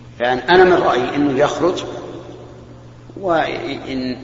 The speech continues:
إن كان له كلمة ووجاهة بين القوم، فبإمكانه إذا رأى المنكر أن يقول: "يا جماعة، اتقوا الله"، وينصحهم، ولعل الله ي-، ي-، يهديهم على يده.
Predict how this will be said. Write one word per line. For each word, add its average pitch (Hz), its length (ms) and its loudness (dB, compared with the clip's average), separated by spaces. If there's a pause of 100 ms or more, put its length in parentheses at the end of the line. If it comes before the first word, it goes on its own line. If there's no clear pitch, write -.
(120)
إن 135 80 -8
كان 139 260 0
له 120 280 -4
كلمة 117 320 -2 (1160)
ووجاهة 127 600 0
بين 123 140 -4
القوم، 120 440 -2 (800)
فبإمكانه 131 680 -2
إذا 120 260 -4
رأى 120 140 -2
المنكر 117 420 -6
أن 113 100 -8
يقول: 113 240 -8
"يا 107 60 -6
جماعة، 113 360 -8 (640)
اتقوا 120 520 -12
الله"، 143 360 2
وينصحهم، 139 640 -2 (400)
ولعل 247 220 -2
الله 180 140 0
ي-، - 20 2
ي-، 147 520 -4
يهديهم 135 300 -8
على 127 160 -6
يده. 117 120 -10